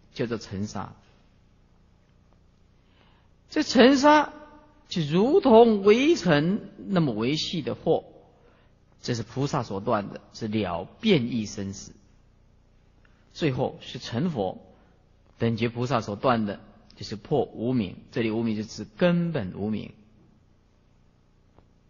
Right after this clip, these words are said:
是了变异生死，最后了。所以变异生死分两个阶段，破尘沙惑是了变异生死的初造阶位，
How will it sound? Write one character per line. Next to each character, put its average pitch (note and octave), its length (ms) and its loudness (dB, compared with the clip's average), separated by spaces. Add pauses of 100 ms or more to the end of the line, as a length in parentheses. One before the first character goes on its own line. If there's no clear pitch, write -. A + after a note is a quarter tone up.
(1300)
是 - 140 -4
了 A2 320 4
变 C#3+ 540 -2
异 A#2+ 100 -4
生 G2+ 260 -6
死， - 240 -14 (720)
最 G#3 240 -2
后 - 380 -10
了。 - 80 -18 (1040)
所 D3+ 220 4
以 D#3 140 8
变 A3 280 4
异 G3 80 4
生 G3 180 2
死 D3+ 160 -4
分 D#3+ 200 -2
两 G#2+ 120 -4
个 G#2 100 -4
阶 B2+ 160 0
段， A#2 240 0 (300)
破 C#3 220 0
尘 B2 200 -2
沙 B2 200 2
惑 A#2+ 300 -2 (340)
是 - 200 -6
了 A2 240 -2
变 F3 360 -2
异 C3 80 -2
生 D3+ 240 -6
死 D3 120 -10
的 G#2 120 -10
初 G3 260 -6
造 - 580 -4
阶 C#3+ 200 2
位， C3+ 240 0